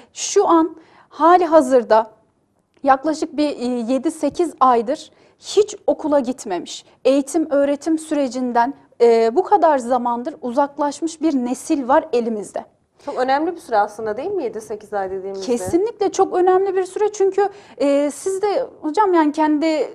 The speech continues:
Speaker 1: çocukluğunuzdan hatırlayın. Üç ay boyunca o yaz tatilinde, üç ay boyunca okula gitmediğiniz zaman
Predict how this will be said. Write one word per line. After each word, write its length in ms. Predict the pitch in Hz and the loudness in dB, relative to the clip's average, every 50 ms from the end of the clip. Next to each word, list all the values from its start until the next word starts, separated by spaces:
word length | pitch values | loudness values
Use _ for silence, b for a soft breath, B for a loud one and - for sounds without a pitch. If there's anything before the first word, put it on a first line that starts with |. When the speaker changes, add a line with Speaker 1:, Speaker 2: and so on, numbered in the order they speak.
| - - - | -14 -20 -12
Speaker 1:
çocukluğunuzdan 840 | - 277 294 262 302 - 294 320 320 311 320 320 302 285 330 330 320 | -4 -4 -2 -2 -2 -2 -2 0 2 4 2 2 2 2 2 2 4
hatırlayın. 640 | 311 311 311 311 - 339 339 370 392 330 349 440 - b b b b b b _ | 2 0 -2 -2 -4 -2 2 2 4 4 2 -2 -6 b b b b b b _
Üç 200 | 330 381 427 - - - | 0 0 0 0 0 2
ay 280 | - 339 349 349 294 | 4 6 6 4 4
boyunca 480 | 320 339 330 330 311 294 269 277 277 277 | 2 2 4 4 4 4 4 2 2 4
o 40 | 277 | 6
yaz 260 | 277 262 277 277 - | 6 6 6 4 0
tatilinde, 800 | - 294 277 247 247 - 247 226 220 214 208 202 - - b b b b b b _ | -2 0 0 0 0 -2 -4 -4 -4 -4 -4 -6 -6 -8 b b b b b b _
üç 180 | - 415 403 359 | 0 0 2 4
ay 240 | 302 359 349 359 320 | 4 4 4 4 4
boyunca 260 | 359 349 320 320 - | 2 2 2 2 0
okula 240 | 330 - - 339 349 | -2 -2 0 -2 -2
gitmediğiniz 720 | 294 349 349 349 359 339 311 302 294 269 262 262 233 - | -2 -2 -2 0 0 0 2 2 0 -2 -2 -4 -4 -4
zaman 300 | 233 226 254 339 403 | -4 0 0 0 -2